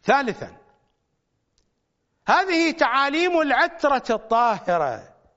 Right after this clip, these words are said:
وقرأت عليكم ما قرأت من الوثائق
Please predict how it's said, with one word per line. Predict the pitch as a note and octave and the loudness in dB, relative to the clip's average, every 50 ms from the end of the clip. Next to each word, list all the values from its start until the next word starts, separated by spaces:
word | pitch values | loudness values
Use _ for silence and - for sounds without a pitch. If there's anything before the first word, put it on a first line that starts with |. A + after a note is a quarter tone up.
| _ _ _ _ _ _ _ _ - | _ _ _ _ _ _ _ _ -6
وقرأت | C#3+ D3+ - F3+ G3 B3 C#4 - - - - | -6 -2 0 0 0 0 0 -2 -4 -6 -4
عليكم | G#3 - E3 E3 E3+ F3 F3+ F3 D3 - - D3+ C3 A#2+ G#2+ - - - - - | -4 -2 -2 -2 -2 -2 -2 -4 -6 -6 -4 -4 -4 -6 -8 -16 -20 -20 -20 -10
ما | - D#3 E3+ | -6 -4 -4
قرأت | D#3+ - - F3 F3 G3 G3+ - - - - F#3+ F#3+ F#3 F3+ - - - - - | -4 -2 -2 -2 -2 -2 -4 -8 -10 -8 -4 -4 -4 -4 -6 -8 -14 -18 -10 -6
من | D#3+ F3 F3+ | -4 -2 0
الوثائق | F3 E3+ D#3+ D3+ D#3+ D3+ C#3+ - F#3+ G3 G3 F#3+ D#3 - - | -2 -2 -2 -2 -4 -2 -2 0 0 0 0 -2 -4 -8 -10